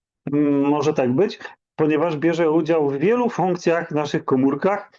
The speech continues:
Jest obecny we wszystkich komórkach żywych, czyli w biologii, to jest, e, w,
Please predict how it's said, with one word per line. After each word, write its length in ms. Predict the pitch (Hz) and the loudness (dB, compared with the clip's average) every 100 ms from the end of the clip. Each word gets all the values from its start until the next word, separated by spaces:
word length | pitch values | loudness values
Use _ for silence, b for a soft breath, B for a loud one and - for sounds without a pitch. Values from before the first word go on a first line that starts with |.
| b - | b -2
Jest 440 | 160 247 302 294 | 0 2 0 0
obecny 400 | 269 285 285 285 | 0 0 0 0
we 140 | 269 | 0
wszystkich 640 | 262 - 311 277 220 185 - | -2 -4 -2 -2 -2 -6 0
komórkach 500 | 139 131 123 123 120 | 0 0 0 -2 0
żywych, 480 | 143 175 202 196 - | 0 2 0 -4 -8
czyli 280 | - 135 127 | -2 2 2
w 60 | |
biologii, 600 | 127 175 180 180 170 175 B B _ - | 2 2 2 2 0 -2 B B _ -2
to 160 | 160 | 0
jest, 380 | 160 160 160 - | 2 2 0 0
e, 160 | 143 | 0
w, 80 | 131 | 0